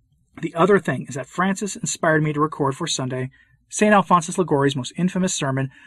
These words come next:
on just how hard it is to get to heaven, and how our sins can destroy us. So be ready for that. A lot of people think he was wrong on that.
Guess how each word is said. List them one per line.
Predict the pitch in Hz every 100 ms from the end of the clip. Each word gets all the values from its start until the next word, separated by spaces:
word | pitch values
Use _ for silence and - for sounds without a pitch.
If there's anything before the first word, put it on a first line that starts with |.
| _ -
on | 147
just | - 202 -
how | 185
hard | 170 151 143
it | 139
is | 131
to | 143
get | 127 -
to |
heaven, | 135 131 127 - _ _ -
and | 151
how | 139
our | 165 165
sins | - 151
can | 143 139 127
destroy | 131 - - 143 123
us. | 110 - - _ -
So | -
be | 143
ready | 139 143 131
for | -
that. | 117 113 - _ _ _ _ -
A | 170
lot | 160 208
of | 208
people | 196 180 180
think | 151 135
he | 143
was | 139
wrong | 156 185
on | 147 143
that. | 113